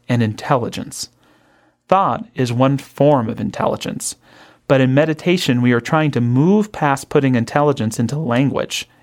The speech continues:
and to just experience intelligence itself, that creative mind. When we are trying to escape, we are trying to rest in a thought of illusion, in what's not real,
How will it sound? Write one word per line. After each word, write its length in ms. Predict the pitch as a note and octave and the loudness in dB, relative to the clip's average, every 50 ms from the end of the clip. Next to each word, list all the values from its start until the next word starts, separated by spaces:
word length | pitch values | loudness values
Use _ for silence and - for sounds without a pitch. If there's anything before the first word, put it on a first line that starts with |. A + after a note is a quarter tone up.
| _ - | _ -4
and 120 | B2 B2 | -2 -2
to 100 | - B2 | -2 -4
just 420 | A2 G#2 - - C3+ D3+ - - G3 | -6 -4 0 2 2 2 0 -2 -6
experience 580 | F#3 - - - C#3 C3 C3 B2+ C3 C3 - | -6 -6 -4 -2 0 2 2 2 0 0 -2
intelligence 640 | B2 A#2 - - D3+ D#3 D#3+ C#3+ - C3 G#2+ A#2 - - - | -4 -4 -2 0 0 2 2 0 0 -2 -4 -6 -6 -10 -10
itself, 680 | B2 G#2+ - - - - C3+ C3+ G#2+ F#2 - - - - _ _ _ _ _ _ _ _ _ - | -10 -8 -6 -4 -2 0 0 0 0 -2 -8 -14 -20 -20 _ _ _ _ _ _ _ _ _ -2
that 240 | B2 A#2+ A2+ - | 0 0 -2 -2
creative 880 | - - - C3+ A#2+ A#2+ - - - B2 A2+ A#2 B2+ C3 C3 C3+ - - - - | -6 -4 -2 0 0 0 -2 -4 -2 -2 0 2 2 0 0 -2 -6 -14 -12 -6
mind. 540 | - A2+ A2+ A2 G2+ - - - - - - _ _ _ _ _ _ _ _ _ _ _ _ _ _ _ _ _ _ | -2 0 0 0 -2 -4 -6 -10 -14 -18 -20 _ _ _ _ _ _ _ _ _ _ _ _ _ _ _ _ _ _
When 120 | - C3 C3+ | 2 2 4
we 100 | C#3 C#3+ | 4 4
are 80 | C#3 | 2
trying 320 | C3+ - - F3+ G#3 B3+ C4 | 0 0 0 2 2 2 2
to 120 | - C#3 | 2 0
escape, 680 | B2+ - - - - E3 D#3+ C3 A2 G#2+ - - - - _ _ _ _ _ _ _ - | -2 -2 -4 -2 0 2 2 2 0 -2 -6 -14 -20 -20 _ _ _ _ _ _ _ 0
we 100 | C#3+ C#3 | 2 4
are 100 | C3+ C3+ | 4 2
trying 400 | C3 - - E3 E3+ F#3+ G3+ G3 | 2 0 0 2 2 2 2 2
to 120 | - - C3+ | 2 0 0
rest 380 | A#2+ B2 B2+ C#3 C#3+ - - | 2 2 2 0 0 -2 -4
in 80 | B2+ A#2+ | -4 -4
a 60 | A2+ | -2
thought 280 | A#2 - A#2 A2+ A#2 A#2+ | 0 0 0 0 0 0
of 80 | A2+ | 0
illusion, 600 | B2 A#2+ A#2+ C3 C#3+ D#3 C#3 - - - - - _ _ _ _ _ _ _ _ _ - | 0 0 2 4 4 4 2 0 -2 -6 -6 -8 _ _ _ _ _ _ _ _ _ 0
in 160 | B2+ B2 B2 | 2 4 4
what's 240 | B2+ C#3+ - - D#3+ | 4 2 2 0 0
not 260 | D3+ C#3 - - A2+ | 0 0 0 -2 -2
real, 440 | A#2 A#2 A#2+ G#2+ - - - - | -2 0 0 0 -2 -2 -6 -12